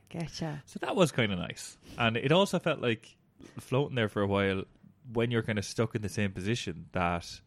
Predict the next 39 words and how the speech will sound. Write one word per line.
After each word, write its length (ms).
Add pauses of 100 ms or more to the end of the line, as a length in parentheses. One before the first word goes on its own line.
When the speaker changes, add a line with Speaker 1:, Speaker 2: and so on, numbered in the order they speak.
(220)
Speaker 2:
it 320
kinda 280
felt 180
like 140
I 20
was 200
lying 280
on 120
the 60
ground. 360
So 100
I 40
had 140
to 60
kinda 160
move 380
my 100
feet 300
to 80
be 80
like, 160 (160)
"Oh, 120
yeah, 120
there's 240
no 200
ground 500 (120)
under 220
me." 40
Speaker 1:
Oh, 540
weird. 840
Speaker 2:
Yeah, 40 (100)
that 80
was 180
really 360
strange. 600 (480)
So 540
Speaker 1:
You, 80
you 300
just 260